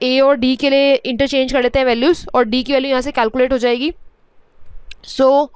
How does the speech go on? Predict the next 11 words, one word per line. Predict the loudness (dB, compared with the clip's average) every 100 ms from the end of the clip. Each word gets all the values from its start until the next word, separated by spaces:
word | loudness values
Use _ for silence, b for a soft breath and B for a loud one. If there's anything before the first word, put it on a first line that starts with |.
| b b b -4
A | -2 -2 -2
plus | 0 0 -2
six | -10 -16 -4 -4 -4 -4
D | -2 -2 -6 _ _ -20 -20 -20 -20 -20 -20 _ _ _ -20 -14 -12 -12 -16 -20 -18 -14 -6
is | -2 -2
equal | -2 0 0 2
to | 0 -2 -16 -20 _ _ _ -6
A | -2 -2 -2
plus | 0 0 0 -10 -6 0
four | 2 2
डी | 0